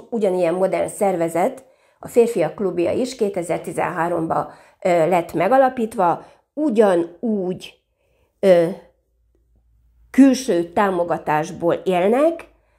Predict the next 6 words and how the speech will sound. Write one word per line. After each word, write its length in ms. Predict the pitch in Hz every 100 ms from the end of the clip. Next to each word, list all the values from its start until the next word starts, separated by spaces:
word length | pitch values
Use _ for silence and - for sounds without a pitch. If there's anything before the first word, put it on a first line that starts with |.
| _ _ _ -
ö, 360 | 190 180 165 -
kormányzati, 840 | - 269 202 175 170 165 - 147 139
illetve, 760 | 214 180 170 - 170 165 165 -
ö, 200 | 180 160
nagy 340 | 185 220 208
cégeknek, 920 | - - 175 170 165 190 170 131 -